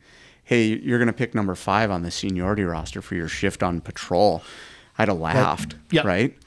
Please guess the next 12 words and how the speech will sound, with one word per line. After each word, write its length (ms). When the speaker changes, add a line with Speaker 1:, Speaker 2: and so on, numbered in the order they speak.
Speaker 2:
Yeah. 180
Speaker 1:
But 340
right 180
now, 200
we, 200
we're 220
at 120
this 200
really 180
great 180
opportunity 640
where 520